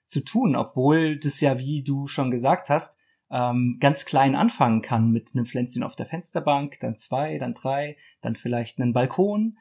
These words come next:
dann, äh, ein kleines Gartenstück oder ein Schrebergärtchen, was man sich mietet oder so. Ähm, trotzdem braucht's natürlich irgendwie so eine Art Wandelpunkt. Kannst du dich noch erinnern, was so ein ausschlaggebender Moment in deinem Leben war,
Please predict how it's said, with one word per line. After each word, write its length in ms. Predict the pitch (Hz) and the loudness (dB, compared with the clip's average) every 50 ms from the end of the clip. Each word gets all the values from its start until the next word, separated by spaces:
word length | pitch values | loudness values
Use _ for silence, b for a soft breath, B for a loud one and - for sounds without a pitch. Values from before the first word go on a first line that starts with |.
| _ _ _ - | _ _ _ -4
dann, 380 | - 117 120 120 120 120 120 | -2 0 2 2 2 2 0
äh, 300 | 143 139 123 120 120 120 | -2 -4 -6 -6 -8 -8
ein 40 | 120 | -10
kleines 320 | - - 127 123 120 - | -8 -8 -10 -8 -10 -8
Gartenstück 720 | - 127 135 156 - 151 - - - - 156 151 - - | -6 -6 -6 -6 -8 -8 -10 -8 -6 -6 -6 -6 -8 -10
oder 160 | 127 120 120 120 | -8 -6 -4 -4
ein 80 | 120 | -4
Schrebergärtchen, 760 | - - - 151 147 143 131 131 135 131 131 - - 139 127 | -6 -4 -6 -4 -2 -2 -2 0 -2 -4 -4 -4 -6 -6 -6
was 140 | 123 123 - | -6 -8 -8
man 160 | - 131 123 | -6 -6 -6
sich 220 | 120 127 131 - - | -6 -6 -10 -10 -10
mietet 320 | 127 127 131 135 131 - | -10 -6 -6 -6 -6 -6
oder 180 | 139 123 123 120 | -10 -10 -10 -10
so. 280 | 117 123 135 131 - _ _ _ _ _ _ - | -10 -10 -10 -10 -12 _ _ _ _ _ _ -6
Ähm, 460 | - 117 117 117 113 117 117 113 110 b b b b b b b b _ _ _ - | -2 -2 0 2 2 2 2 0 -2 b b b b b b b b _ _ _ 0
trotzdem 440 | - 147 156 - - 214 196 170 | 4 4 4 4 4 2 2 2
braucht's 580 | 143 139 143 165 214 220 - - - - - - - | 4 4 6 6 6 4 0 -6 -6 -6 -8 -6 -4
natürlich 540 | 170 165 160 - - 185 180 175 170 - - | -2 -2 -2 0 2 2 2 2 2 -2 -2
irgendwie 380 | 160 156 165 165 147 170 156 | -2 -2 -2 -2 -2 -2 -2
so 140 | 143 139 147 | 0 2 4
eine 200 | 147 143 139 143 | 6 6 4 4
Art 460 | - 135 139 143 143 - - 135 120 | 2 2 4 4 4 2 -2 -4 2
Wandelpunkt. 1000 | 143 135 165 214 196 156 139 131 127 123 123 - - - 123 107 107 107 - - | 4 6 8 8 8 8 6 4 4 2 0 -4 -2 0 2 2 2 0 -2 -2
Kannst 300 | - 143 143 143 - - | 2 2 2 2 2 2
du 160 | 185 170 156 | 2 2 2
dich 220 | - 160 156 - | 2 -2 -4 -2
noch 160 | 175 160 - 143 | -2 -2 0 0
erinnern, 460 | 135 - 156 139 165 190 196 185 156 | 0 0 2 2 2 2 2 2 0
was 140 | 151 - - | -2 -2 0
so 60 | 151 | 0
ein 120 | 139 135 - | 0 2 2
ausschlaggebender 800 | 120 135 175 - - - 165 156 - - 147 151 156 156 147 139 | 2 2 2 0 -2 -2 -2 -4 -2 -4 -4 -4 -2 0 2 2
Moment 380 | 139 127 123 123 127 147 165 180 | 2 4 2 2 2 2 0 -2
in 100 | 170 139 | -2 0
deinem 260 | 135 135 139 139 131 | 0 2 2 2 2
Leben 360 | 123 123 135 143 170 160 151 | 2 0 0 0 -2 -2 2
war, 280 | 160 156 165 180 b | 2 2 2 2 b